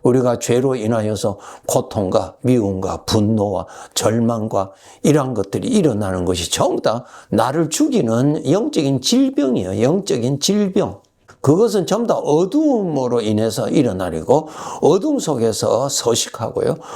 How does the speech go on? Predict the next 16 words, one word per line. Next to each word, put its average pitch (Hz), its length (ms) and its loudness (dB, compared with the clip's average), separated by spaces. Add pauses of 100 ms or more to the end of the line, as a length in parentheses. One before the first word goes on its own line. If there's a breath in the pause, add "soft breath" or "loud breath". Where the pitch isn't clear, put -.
(180 loud breath)
어두움에서 123 1000 0
우리를 107 640 0
죽이는 120 580 0
일을 151 400 2
하는 95 280 -4
것입니다. 90 580 -4 (1000 soft breath)
이러한 240 340 2
어두움에서 156 840 0
우리가 107 340 0
벗어나야 113 920 -2 (760 soft breath)
하나님이 95 560 0
주시는 87 400 -2
복을 98 460 0 (200 loud breath)
누릴 92 320 2
수가 - 280 -2
있는데 85 580 -2